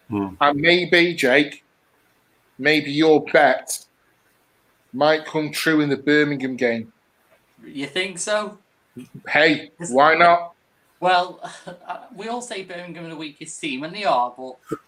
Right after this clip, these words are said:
Speaker 3: I don't want to be too carried away. Like, I can see us beating them comfortably, but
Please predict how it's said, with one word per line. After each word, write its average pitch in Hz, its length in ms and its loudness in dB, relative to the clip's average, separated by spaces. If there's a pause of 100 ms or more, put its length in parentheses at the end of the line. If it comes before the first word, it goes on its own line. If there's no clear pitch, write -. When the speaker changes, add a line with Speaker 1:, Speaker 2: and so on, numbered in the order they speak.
Speaker 3:
I - 200 4
don't 185 100 -8
want 185 100 -12
to - 340 -20
be 170 100 -12
too 160 60 -12
carried 127 300 -6
away. 110 360 -10
Like, 131 160 -12
I 147 60 -12
can 175 160 -18
see 214 120 -16
us 220 100 -16
beating 214 340 -18
them 190 120 -20
comfortably, 190 600 -12
but 139 300 -8